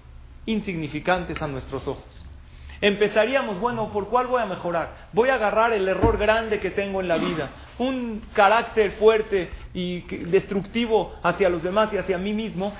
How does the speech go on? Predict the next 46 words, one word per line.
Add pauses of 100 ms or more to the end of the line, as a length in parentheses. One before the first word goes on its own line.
(120)
que
llevo
mucho
tiempo
lidiando
con
él. (220)
¿Sabes
qué
voy
a
empezar?
¿Qué
vamos
a
decir? (260)
No,
no,
por
ahí
no
puedo
empezar. (720)
Mejor
me
paso
al
segundo
error. (420)
Pero
el
segundo
error,
¿qué
voy
a
decir?
¿Ya
lo
voy
a
mejorar? (640)
No, (100)
mejor
me
espero.